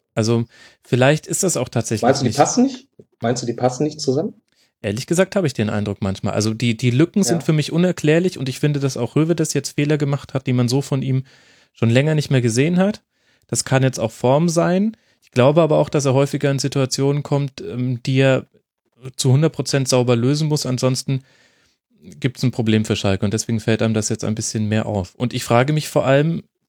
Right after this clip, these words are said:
Speaker 1: welche Alternativen gibt's auf der Position? Wir haben noch Nastasic.
Speaker 2: Nastasic gibt's, ja.
Speaker 1: Und
Speaker 2: Und Thilo
Speaker 1: ich weiß
Speaker 2: Kehrer.
Speaker 1: nicht,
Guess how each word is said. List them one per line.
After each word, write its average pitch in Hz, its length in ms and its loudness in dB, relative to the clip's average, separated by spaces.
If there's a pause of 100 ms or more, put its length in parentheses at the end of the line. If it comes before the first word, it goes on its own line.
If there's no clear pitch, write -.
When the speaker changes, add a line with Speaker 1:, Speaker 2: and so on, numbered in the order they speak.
(200)
Speaker 1:
welche 135 360 2
Alternativen 139 640 2
gibt's - 220 -4
auf 101 200 -6
der 92 280 -2 (100)
Position? 92 720 -6 (120)
Wir 110 160 -2
haben 107 100 2
noch 110 140 0
Nastasic. 120 520 2
Speaker 2:
Nastasic 123 400 -2
gibt's, - 340 -2 (100)
ja. 113 400 -8
Speaker 1:
Und 117 280 2
Speaker 2:
Und 101 80 -8
Thilo 107 180 -2
Speaker 1:
ich 104 40 -2
weiß 110 180 4
Speaker 2:
Kehrer. 135 100 4
Speaker 1:
nicht, 139 200 -2